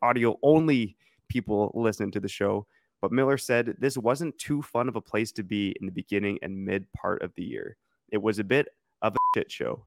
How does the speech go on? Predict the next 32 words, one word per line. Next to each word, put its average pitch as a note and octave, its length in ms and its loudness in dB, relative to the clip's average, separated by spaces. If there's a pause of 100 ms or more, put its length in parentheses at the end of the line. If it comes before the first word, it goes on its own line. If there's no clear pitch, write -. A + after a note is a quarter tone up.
It G#2+ 140 0
really A2 260 2
was. D2+ 440 -4 (420)
A G2+ 80 -2
lot A2 340 4
of G#2 160 0
distraction. - 720 -6 (360)
I - 60 -8
think D3 220 -2
we A#2+ 100 0
moved G#2+ 320 2
on. A2+ 380 2
We G#2 140 -6
understand G#2+ 600 -2
who G2+ 120 -10
we're G2 120 -6
going G2+ 220 -2
to G2 80 -4
be G2+ 160 -2
moving G2 260 -4
forward. F2+ 460 -8 (260)
It's - 180 -6
fun A2+ 440 0
to A#2+ 80 -8
come G2+ 480 -6
to - 100 -10
the G2+ 100 -2
rink - 280 -6
again." C2+ 340 -12 (720)
Now, A2 280 4
of C3+ 120 2
course, C#3 560 6